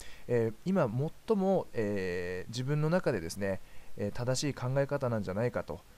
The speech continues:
えー、自分自身で自信を持っている考え方の、えー、ご紹介なので、しっかりと勉強していただければと思います。それでは中身に入っていきたいと思います。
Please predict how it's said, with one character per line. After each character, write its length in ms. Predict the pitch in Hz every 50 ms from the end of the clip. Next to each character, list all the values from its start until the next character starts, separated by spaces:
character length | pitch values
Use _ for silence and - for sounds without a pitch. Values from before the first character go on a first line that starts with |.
| - - - -
え 280 | 117 107 104 107 104
ー、 0 | 104
自 180 | 101 107 127
分 220 | 135 160 170 170 175
自 260 | 165 170 165 - 170
身 140 | 156 147 147
で 140 | 165 180
自 140 | 165 123 113 117
信 180 | - 151 156
を 20 | 156
持 120 | 156 175
っ 20 |
て 140 | 170 - 165
い 40 | 147
る 140 | 117 101 85
考 140 | - 117 110 110
え 120 | 110 107 104
方 240 | 117 107 - 107
の、 240 | 95 98 101 92 87 - - -
え 200 | 98 95 90 92
ー、 20 |
ご 120 | 98 107
紹 160 | 104 - 123 110
介 180 | - 113 104
な 80 | 104 104
の 140 | 95 85 95
で、 240 | 113 110 98 - - - - -
し 120 | - - -
っ 20 |
か 140 | - - 196
り 60 | 185
と 120 | - 170 127
勉 160 | 127 127 123
強 160 | 110 135 123
し 80 | 113 -
て 100 | - 113
い 60 | 104
た 80 | -
だ 140 | 113 104 98
け 80 | - 101
れ 40 | 104
ば 120 | 123 135
と 160 | - 104 - -
思 120 | 117 107
い 40 | 98
ま 120 | 90 - -
す。 180 | - - - - - - - - - - - -
そ 140 | - 165
れ 60 | 170 185
で 120 | 196 208
は 160 | 208 - - - -
中 240 | 110 117 110 127 120
身 100 | 117 117
に 100 | 147 131
入 140 | 117 127
っ 20 | 120
て 100 | - 107
い 20 |
き 40 | -
た 80 | - 90
い 40 | 85
と 80 | -
思 140 | 87 87 95
い 20 | 92
ま 140 | 90 87
す。 180 | - - - -